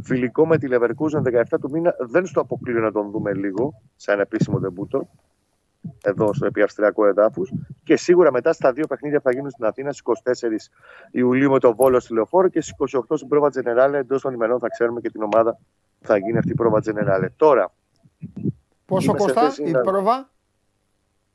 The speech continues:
Speaker 1: Είκοσι οκτώ, είκοσι οκτώ Ιουλίου, ακριβώς μια εβδομάδα πριν το πρώτο ευρωπαϊκό παιχνίδι.
Speaker 2: Μμ. Πέμπτη.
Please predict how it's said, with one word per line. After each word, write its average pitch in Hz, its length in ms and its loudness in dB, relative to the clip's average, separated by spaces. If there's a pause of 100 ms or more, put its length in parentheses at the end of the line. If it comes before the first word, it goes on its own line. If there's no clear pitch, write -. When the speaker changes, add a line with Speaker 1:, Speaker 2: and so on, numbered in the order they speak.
Speaker 1:
Είκοσι 135 300 2
οκτώ, 143 240 4
είκοσι 120 240 0
οκτώ 131 180 0
Ιουλίου, 147 320 4
ακριβώς 156 340 0
μια 180 120 2
εβδομάδα 170 380 2
πριν 165 120 -6
το 175 80 2
πρώτο 170 180 2
ευρωπαϊκό 160 400 2
παιχνίδι. 131 400 -4 (100)
Speaker 2:
Μμ. 165 160 -8 (640)
Πέμπτη. 160 440 -4